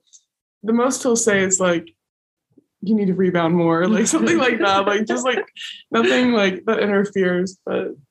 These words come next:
he'll, he'll tell me, like, what he sees, I guess. But he's very conscious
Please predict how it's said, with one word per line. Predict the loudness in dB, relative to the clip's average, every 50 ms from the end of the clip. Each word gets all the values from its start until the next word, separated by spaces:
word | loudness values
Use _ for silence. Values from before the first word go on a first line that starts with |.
| _ -8 -4
he'll, | -2 0 0 0 2
he'll | 0 0 0
tell | 0 0 0 0 2
me, | 2 2
like, | 2 2 0 0 -2 -6 -6
what | -2 -2 -2
he | -2 0 -2 0 0 0 -2 -4 _ _ _ _ _ _ _ _ _ _ -6
sees, | -4 0 0 2 2 2 2 0 0 -2
I | -4
guess. | -4 -4 -4 -6 -6 -8 -10
But | -8 -8 -8 -8 -8 -10 -14 _ _ _ _ _ _ _ _ _ _ _ _ _ -2
he's | 0 0
very | 2 2 2 0 0
conscious | 0 0 0 2 0 0 0 -2 -4 -4 -4 -6 -8 -8 -10 -14